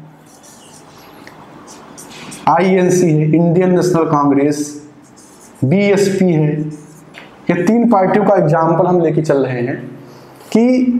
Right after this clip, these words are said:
एक है भारतीय जनता पार्टी, एक है आईएनसी और एक बीएसपी है। शर्त इसमें यह है कि जनप्रतिनिधि अधिनियम उन्नीस सौ इक्यावन में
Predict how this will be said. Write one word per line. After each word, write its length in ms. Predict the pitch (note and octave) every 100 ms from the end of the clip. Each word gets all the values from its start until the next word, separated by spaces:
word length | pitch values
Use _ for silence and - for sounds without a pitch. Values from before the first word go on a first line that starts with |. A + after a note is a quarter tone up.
| - - - - - - -
एक 140 | G3+ G3+
है 140 | G#3
भारतीय 320 | F3 F3 F3
जनता 240 | G3 G3 G3+
पार्टी, 680 | G3 F3+ F3+ G#3 - -
एक 80 | F3+
है 160 | F#3+ F3+
आईएनसी 720 | E3 F#3+ F#3 F#3+ F#3+ F#3 - - -
और 100 | F#3+
एक 240 | A#3+ F#3+ D#3
बीएसपी 440 | F3 D#3 - B2+
है। 180 | G#2+ - - - - - -
शर्त 440 | - - D4 -
इसमें 280 | D4+ C4 A3+
यह 320 | F3 G#3+ D3
है 140 | D3+ A#3+ - - - - -
कि 80 | A3+
जनप्रतिनिधि 920 | D#3 G3 C4+ C#4 A3 C#4+ G#3 E3+ G3
अधिनियम 460 | F#3+ E3 E3+ F3 A#3+
उन्नीस 480 | G#3 F#3+ A3+ A#3
सौ 60 | B3
इक्यावन 720 | G#3+ F3+ - E3+ E3+ A3+ G#3
में 420 | F3 F#3 A#3 -